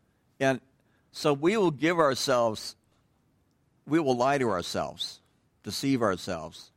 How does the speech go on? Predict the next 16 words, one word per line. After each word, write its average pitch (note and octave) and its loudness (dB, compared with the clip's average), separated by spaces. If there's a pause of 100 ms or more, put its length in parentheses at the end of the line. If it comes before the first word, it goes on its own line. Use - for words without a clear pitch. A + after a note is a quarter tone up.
(420)
sometimes G#2 -6
to - -16
try A2 -4
to F#2+ -10
justify F2+ -8 (720)
the G2 -12
things G#2+ -4
that - -10
we've G2 -10
decided F#2 -6
that - -20
we F#2 -14
want E2+ -14
to E2+ -18
indulge F#2 -14
in. - -20